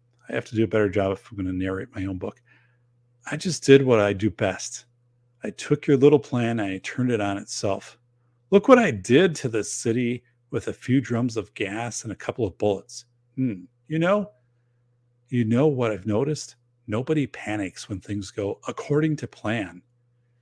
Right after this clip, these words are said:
If the plan is horrifying, if tomorrow I tell the press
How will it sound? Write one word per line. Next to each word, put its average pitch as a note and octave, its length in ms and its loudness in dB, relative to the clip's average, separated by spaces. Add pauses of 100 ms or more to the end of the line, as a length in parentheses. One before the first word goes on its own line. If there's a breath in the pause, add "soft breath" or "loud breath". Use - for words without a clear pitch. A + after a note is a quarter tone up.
(240)
If A#2 120 -6
the C#3 100 8
plan D#3 300 4
is B2 120 -2
horrifying, A2 720 2 (640)
if G#3+ 180 6
tomorrow C3+ 460 4
I G#2 80 0
tell A#2 480 -2 (220)
the A2+ 80 -8
press - 580 -6